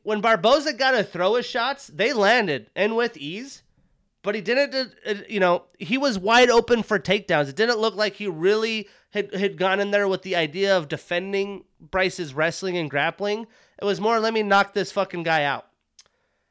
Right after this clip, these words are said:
And, uh, Mitchell was able to keep the fight on the mat all three rounds. This was a big test for Bryce.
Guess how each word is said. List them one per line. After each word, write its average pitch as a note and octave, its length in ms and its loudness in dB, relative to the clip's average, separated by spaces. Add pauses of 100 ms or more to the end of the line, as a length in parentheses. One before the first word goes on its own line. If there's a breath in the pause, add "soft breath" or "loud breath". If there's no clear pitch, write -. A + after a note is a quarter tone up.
(120)
And, F#3 260 -4
uh, F3+ 320 0
Mitchell A#3 300 -4
was B3 120 -4
able B3+ 200 -2
to B3 80 -8
keep C4 200 -8
the A#3 60 -4
fight A#3 240 0
on A#3 100 0
the A3+ 60 -2
mat A3 340 2
all F#3 200 2
three G#3 200 -4
rounds. G3 440 -2 (1400)
This A3 180 -4
was D4 140 -4
a D4 60 -2
big B3 200 -6
test C4+ 280 -2
for C4 100 -2
Bryce. C#3 540 -6